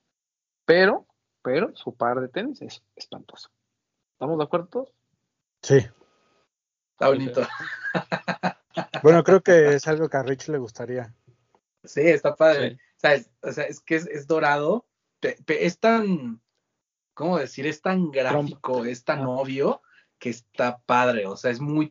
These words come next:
Speaker 3: Trump, es muy Donald Trump. O sea, es algo muy dorado que tú lo ves y dices, "Esos tenis tienen una T, no pueden ser Tommy Hilfiger, son de Donald Trump".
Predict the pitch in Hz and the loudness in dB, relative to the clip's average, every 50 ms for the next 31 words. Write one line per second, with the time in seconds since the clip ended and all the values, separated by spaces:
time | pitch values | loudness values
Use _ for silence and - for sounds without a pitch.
0 | _ - - 143 143 131 123 120 131 127 123 139 143 143 143 139 135 131 127 - | _ -2 0 0 2 0 0 -2 -4 -8 -8 -8 -8 -6 -6 -6 -6 -8 -6 -2
1 | - 131 123 113 113 110 110 123 123 - 135 143 139 160 170 170 - _ _ _ | 0 0 0 0 -2 -6 -10 -10 -8 -6 -4 -2 0 2 0 0 -2 _ _ _
2 | _ _ _ _ - 135 139 151 160 156 170 156 147 135 135 135 139 165 175 - | _ _ _ _ -8 -4 -2 0 0 2 2 2 2 2 2 2 0 0 -2 -2
3 | - 120 113 - 139 147 165 160 143 135 135 147 - 131 123 123 123 117 117 _ | -4 -8 -6 -4 0 4 4 4 4 2 0 -2 -4 -6 -8 -8 -8 -10 -12 _
4 | _ _ - 135 - 170 151 - 156 143 143 143 - - 147 139 139 135 139 139 | _ _ -16 -14 -14 -14 -10 -6 -6 -6 -6 -6 -10 -8 -6 -6 -6 -6 -6 -6
5 | 131 127 117 113 - - 131 165 185 - _ _ _ _ _ - 113 127 131 - | -6 -6 -6 -4 0 0 0 0 0 -4 _ _ _ _ _ -4 -2 -2 0 2
6 | 143 139 135 117 131 123 - 131 123 123 117 113 127 117 113 113 - 131 139 156 | 0 0 0 0 -4 -2 0 0 -2 -2 -2 -4 -4 -6 -6 -6 -4 -2 -2 -2
7 | 170 - - - - 117 113 117 117 113 113 113 110 110 107 107 104 - - 113 | -2 -6 -12 -10 -6 -4 -2 -2 -2 -2 -4 -4 -4 -4 -6 -8 -10 -8 -6 -4
8 | 101 95 95 - | -4 -4 -6 -12